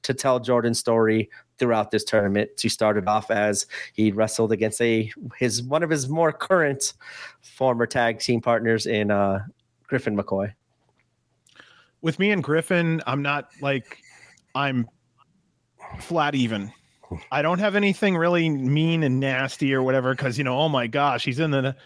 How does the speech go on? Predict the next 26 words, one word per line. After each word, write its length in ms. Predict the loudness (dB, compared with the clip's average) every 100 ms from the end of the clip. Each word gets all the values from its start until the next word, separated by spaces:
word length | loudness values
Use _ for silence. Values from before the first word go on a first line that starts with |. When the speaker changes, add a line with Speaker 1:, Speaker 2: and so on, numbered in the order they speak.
| _ _ _ _ _
Speaker 2:
no, 420 | 0 2 2 0 0
um, 440 | 2 2 2 -2 -6 _ _ -4
I, 320 | 0 0 -2 -10 -20 -14
I 180 | -6 -2
don't 240 | 0 -2 -4
see 300 | -4 -2 0
why 280 | 2 2
he's 600 | 2 0 0 -2 -6 -14 -20 -20 -20 -20 -6
in 180 | -2 0
it 220 | 0 -2 -2
or 220 | 0 2
why 260 | 2 2
a 80 | 2
storyline 840 | -2 -2 0 2 2 2 2 0 0
should 220 | 0 0
have 120 | 0
been 220 | -2 -2
pushed 380 | -2 -2 -2 -6
for 180 | -6 -6
six 460 | -4 -4 -4 -6
weeks 480 | -4 -4 -4 -8 -18 _ -20 _ _
for 260 | -4 -2 -2
a 40 |
first 400 | -2 -2 -2 -2
round 300 | -2 -2 -2
match. 480 | -2 -2 -2 -6